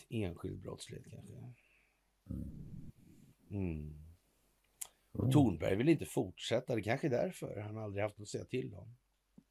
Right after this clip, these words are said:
Speaker 2: Ja, frågan är väl, han vill, vill han inte, kan han inte, får han inte? Det, det är
Speaker 1: Mm.
Speaker 2: faktiskt frågan, liksom, sådär. Men, ja, hur som helst, han vill inte vara med längre. Det kan vi konstatera. Varför är,
Speaker 1: Mm.
Speaker 2: ja, det kanske kryper fram, va?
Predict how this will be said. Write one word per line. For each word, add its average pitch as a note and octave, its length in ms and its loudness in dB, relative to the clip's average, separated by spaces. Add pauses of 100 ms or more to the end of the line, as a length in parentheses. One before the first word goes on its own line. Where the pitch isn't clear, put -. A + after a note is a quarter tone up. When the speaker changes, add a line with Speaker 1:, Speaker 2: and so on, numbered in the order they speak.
(1120)
Speaker 2:
Ja, C#3+ 200 12
frågan B2 400 12
är E3 180 12
väl, C3 140 12
han C#3 260 12
vill, G2+ 300 12
vill F2 320 12
han F#2+ 160 12
inte, C3 260 12
kan C#2 340 12
han F2 140 10
inte, G#2+ 240 6
får C#2+ 360 6
han E2 180 8
inte? A2+ 440 6 (480)
Det, G#2+ 200 8
det A2 100 8
är A2 60 10
Speaker 1:
Mm. D#2+ 100 4
Speaker 2:
faktiskt G2+ 360 2
frågan, F#2+ 420 2
liksom, D2+ 260 -8
sådär. D2+ 220 2
Men, F#2 200 10
ja, A#2 420 12
hur C#3 200 12
som C#3 200 12
helst, F2+ 300 12
han B2 140 12
vill B2 100 8
inte G#2+ 140 4
vara F2 140 8
med C#2+ 260 6
längre. B1+ 440 6
Det G#2 220 10
kan F2+ 180 0
vi F2 60 0
konstatera. - 680 -2
Varför F2+ 680 10
är, E2+ 220 2 (760)
Speaker 1:
Mm. F#2+ 140 -4
Speaker 2:
ja, E2 300 6
det D#2 80 6
kanske E2+ 300 6
kryper A2+ 360 6
fram, F#2 280 6
va? G2+ 220 2